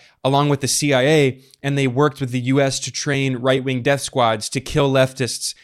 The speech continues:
and to steal the land of poor peasants and farmers in Colombia to help U S corporations like the United Fruit Company, Chiquita. And, and anyway, so he, so in the statement, Petro says that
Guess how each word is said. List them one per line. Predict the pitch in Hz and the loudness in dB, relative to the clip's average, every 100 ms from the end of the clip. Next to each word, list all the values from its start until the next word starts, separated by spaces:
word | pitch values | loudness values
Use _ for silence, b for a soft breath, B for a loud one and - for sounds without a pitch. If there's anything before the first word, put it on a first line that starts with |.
| b - | b -6
and | 135 | -4
to | 131 | -2
steal | 127 - 151 147 139 | -2 0 2 4 2
the | 127 | 0
land | 120 131 131 127 120 | 0 2 2 0 -2
of | - 120 113 110 - | -2 0 0 -2 -12
poor | - 143 135 123 123 - | -4 2 4 4 0 0
peasants | 143 131 127 | 0 2 -4
and | 135 - | -8 0
farmers | 156 151 127 117 - b b - | 2 4 2 0 -8 b b 0
in | 160 | 2
Colombia | 160 147 143 131 127 120 120 | 4 2 2 2 2 2 -2
to | - 139 | -2 -2
help | 123 135 - b b b b - | 2 0 0 b b b b -10
U | 147 139 156 | -2 2 4
S | 139 | 4
corporations | - 147 127 131 127 123 113 120 | 0 -2 0 0 0 -2 -4 -4
like | 113 | -2
the | |
United | 120 117 113 101 | -2 0 -2 -4
Fruit | 135 131 | -6 -4
Company, | 120 110 104 | -6 -6 -10
Chiquita. | 104 127 127 113 107 101 b b b b | -8 -8 -8 -6 -8 -8 b b b b
And, | 139 143 139 139 _ _ _ - | -2 0 0 -6 _ _ _ -2
and | 156 | 2
anyway, | 196 156 139 - | 4 4 2 0
so | - 165 151 - _ _ _ | 0 2 2 -2 _ _ _
he, | - 170 147 | -16 -10 -2
so | 175 156 - | 2 2 2
in | 156 160 | 2 2
the | |
statement, | - 202 214 147 165 b b b _ | 2 4 4 2 -2 b b b _
Petro | 170 180 185 170 | 2 4 4 4
says | - 208 190 135 117 | 4 4 4 2 0
that | 147 139 _ | 0 0 _